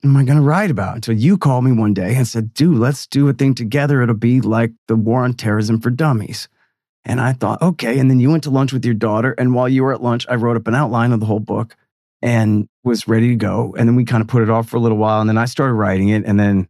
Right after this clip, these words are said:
you had things to do. So I started writing it. And then what happened, as some people know the ridiculous history of this, I won't say hilarious,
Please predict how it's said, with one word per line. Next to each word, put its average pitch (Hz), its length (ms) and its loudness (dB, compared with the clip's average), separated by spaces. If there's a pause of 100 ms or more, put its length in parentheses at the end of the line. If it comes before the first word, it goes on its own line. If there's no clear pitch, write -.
(120)
you 113 140 2
had 98 260 0
things 98 280 0
to 87 100 -8
do. 92 220 2 (380)
So - 160 -2
I 113 80 2
started 135 300 0
writing 131 360 0
it. 120 160 -2
And 113 140 2
then 117 220 0 (460)
what 120 200 0
happened, 123 480 0
as 101 380 -2
some 101 220 -8
people 101 280 0
know 95 220 2
the 92 280 0 (460)
ridiculous 95 520 -2
history 110 300 -4
of 95 60 -2
this, 110 240 -2 (640)
I 107 60 -6
won't 98 240 -2
say 98 160 -2
hilarious, 101 640 0